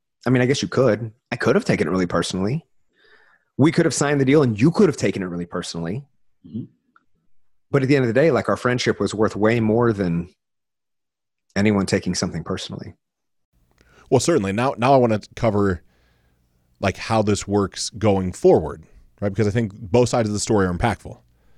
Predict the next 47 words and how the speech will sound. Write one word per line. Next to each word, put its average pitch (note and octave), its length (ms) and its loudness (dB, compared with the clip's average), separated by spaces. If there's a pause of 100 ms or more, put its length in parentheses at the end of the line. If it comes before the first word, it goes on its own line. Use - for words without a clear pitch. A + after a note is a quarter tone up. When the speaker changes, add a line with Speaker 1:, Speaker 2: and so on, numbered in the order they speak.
Speaker 1:
Yeah. C3+ 240 2
Speaker 3:
S-, - 240 -8
so - 140 2
the - 100 -8
podcast B2 500 0
is B2 200 -6 (120)
launched G2+ 460 -2
for G#2 120 -2
all G2+ 60 2
intents G#2 220 0
and - 40 -10
purposes, G2 380 -2
right? G2+ 100 4
As F#2+ 100 -2
you're G2 100 0
listening G2+ 220 0
to G#2 40 0
this, G#2 120 -2
it's F#2+ 100 -8
out E2+ 160 -4
there. A#2 240 -4 (100)
Speaker 1:
Yep. - 140 -16 (280)
Speaker 3:
And B2+ 120 0
there'll E3 80 2
come G3 140 2
a E3+ 60 4
point C#3+ 280 0
where B2+ 120 4
there's A#2+ 200 2
either B2 500 0
advertising, A2+ 920 0
where A2 160 2
there's A2 360 0 (460)
speaking A#2 540 0
engagements. G#2+ 640 -2
There'll, G#2+ 160 0
there'll B2 160 -6
be D3 140 0
things E3 460 -4
that D3 300 -4
come B2+ 380 0
from A2+ 640 -2
the G#2 100 -2
fact G2 380 -4
that F2 100 -6
there's F#2+ 240 -2
a F#2+ 80 -2